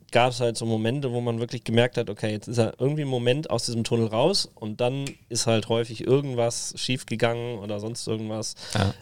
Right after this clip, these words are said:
Speaker 1: äh, wo dann einfach ein Gedankengang, glaub ich, reingepoppt ist und das war dann so das, das Ding, wo dann eigentlich alles sich verändert hat. Und das
Speaker 2: Klar.
Speaker 1: finde ich so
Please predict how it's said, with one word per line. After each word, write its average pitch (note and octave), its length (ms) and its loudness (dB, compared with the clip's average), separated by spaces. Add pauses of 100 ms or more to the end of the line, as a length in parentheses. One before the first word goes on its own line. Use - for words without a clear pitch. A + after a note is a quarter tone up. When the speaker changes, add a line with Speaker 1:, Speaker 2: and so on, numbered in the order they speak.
Speaker 1:
äh, G#2+ 220 0
wo A2+ 100 -2
dann G#2+ 200 0
einfach G#2 180 -4
ein G#2+ 100 -2
Gedankengang, G#2+ 600 -4
glaub G#2 180 -4
ich, G#2 160 -8
reingepoppt G#2 560 0
ist - 300 2
und F#2+ 380 -6
das G#2 200 -4
war G2 160 -2
dann F#2+ 360 -6
so E2+ 140 -10
das, - 460 -4 (400)
das - 220 -2
Ding, D3+ 240 2
wo C#3+ 80 0
dann C#3 160 -2
eigentlich C#3 340 -6
alles C#3 200 -6
sich D3 120 -8
verändert A#2+ 400 -6
hat. - 180 -10
Und G#2 80 -6
das C3 100 0
Speaker 2:
Klar. G#2 200 4 (240)
Speaker 1:
finde A#2+ 160 2
ich A2 60 0
so A2 160 -8